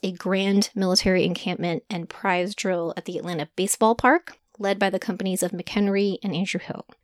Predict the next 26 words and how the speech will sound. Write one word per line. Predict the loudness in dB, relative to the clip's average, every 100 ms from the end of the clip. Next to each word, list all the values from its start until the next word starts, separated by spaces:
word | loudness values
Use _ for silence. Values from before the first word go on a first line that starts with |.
| -2
The |
best | 4 4 4 0
drilled | 2 4 4
militia | 4 4 4 4
won | 2 0
a |
hundred | -2 -4 0
dollars. | 6 6 8 6 4
There | -4
was | -8 -6
fifty | -6 -4 0
dollars | 2 2 0 -2
for, | -2 -2 -2
uh, | -2 2
second | 4 4
place, | 2 0 0 0 -2
and | -2
then | -6
there | -6
was | -4 -6
a |
twenty-five | -8 -10 -6 -6
dollar | -4 -4 -6
third | -4 -6
place | -6 -8 -8
prize. | -8 -10 -8 -8 -8